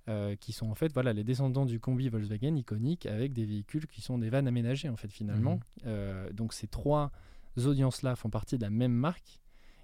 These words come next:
Speaker 1: Et, euh, t'imagines bien du coup que, euh, le message doit pas être le même en fonction de si je parle à un uti-, un client utilitaire qui veut acheter son véhicule vraiment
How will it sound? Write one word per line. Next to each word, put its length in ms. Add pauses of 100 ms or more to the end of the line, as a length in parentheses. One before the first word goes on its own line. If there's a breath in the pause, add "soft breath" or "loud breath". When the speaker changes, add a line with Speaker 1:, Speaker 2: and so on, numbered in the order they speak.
(140 soft breath)
Speaker 1:
Et, 140
euh, 80
t'imagines 400
bien 140
du 160
coup 400
que, 160
euh, 340
le 200
message 440
doit 120
pas 140
être 220
le 100
même 240
en 80
fonction 360
de 100
si 220
je 80
parle 400
à 60
un 200
uti-, 240
un 140
client 440
utilitaire 680
qui 120
veut 160
acheter 280
son 140
véhicule 420
vraiment 420